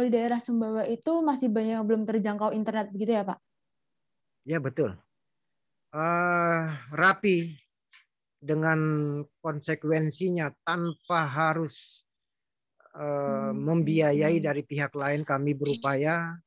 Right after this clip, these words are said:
Speaker 2: eh, pribadi, Mbak. Jalan-jalan sambil wisata lah kami ini. Kami mencari daerah-daerah blank spot,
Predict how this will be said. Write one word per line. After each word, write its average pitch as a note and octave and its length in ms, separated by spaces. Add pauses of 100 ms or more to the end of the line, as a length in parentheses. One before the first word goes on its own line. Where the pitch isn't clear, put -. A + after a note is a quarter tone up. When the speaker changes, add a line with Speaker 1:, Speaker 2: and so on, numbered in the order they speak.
(640)
Speaker 2:
eh, C3+ 400
pribadi, B2+ 640
Mbak. G2+ 220 (420)
Jalan-jalan B2+ 880
sambil A#2+ 720 (400)
wisata B2 640
lah F#2+ 160
kami G#2 320
ini. F#2 160 (580)
Kami C3 240
mencari C3 560
daerah-daerah B2 640
blank C3+ 480
spot, E3+ 400